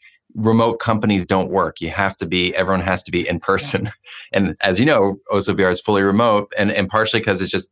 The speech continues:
not knowing what the standards are or, like, what people expect, and you're just trying to make it work. And it's like, I wonder if I had had an M B A, if I would have had that kind of freedom of thought to have made some decisions like that. So that's one thing I'm curious about when you go down that track.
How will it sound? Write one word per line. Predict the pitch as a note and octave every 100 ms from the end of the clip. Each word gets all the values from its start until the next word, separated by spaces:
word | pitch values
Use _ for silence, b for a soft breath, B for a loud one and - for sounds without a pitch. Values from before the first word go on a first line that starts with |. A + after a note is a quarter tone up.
| _
not | F2+ F#2+ E2+
knowing | F#2 F#2 F#2 F2 E2+
what | F2 - _ b b _
the | F#2
standards | - A#2 A2 G#2 G2+
are | F#2+ F#2 F2+ E2
or, | D#2+ D#2+
like, | E2+ F2
what | E2
people | F2 F2
expect, | F2 - G2+ F#2
and |
you're | F2
just | F2+
trying | - F2+
to |
make | F2 F2+
it | D#2+
work. | F#2 F#2 -
And | F2
it's | E2+
like, | F2 E2 - b b b -
I | G#2
wonder | A2 B2 B2 G#2
if | F#2
I | F#2
had | F#2
had | G#2 B2 C3+
an | G2
M | F#2
B | F2+
A, | F2 E2+
if | E2+
I | F2+
would | F2+
have | F2
had | F#2+ F2+
that | F2+ F2
kind | F#2+ E2+
of |
freedom | - G#2 G2 F2+
of | E2+
thought | - F2+ F2 - -
to | F2 E2+ -
have | F2 E2
made | E2+ -
some | D#2+
decisions | D#2+ F#2+ F#2 E2+
like | E2 -
that. | D#2+
So | -
that's | G2+ G#2+ -
one | A2+ A2+ G#2+
thing | G2
I'm | F2+ E2+
curious | - G#2+ G2 F2+
about | D#2+ E2+ E2 D2+ _
when | - E2
you | E2
go | E2+
down | E2 E2 E2
that | D#2+
track. | - F2+ -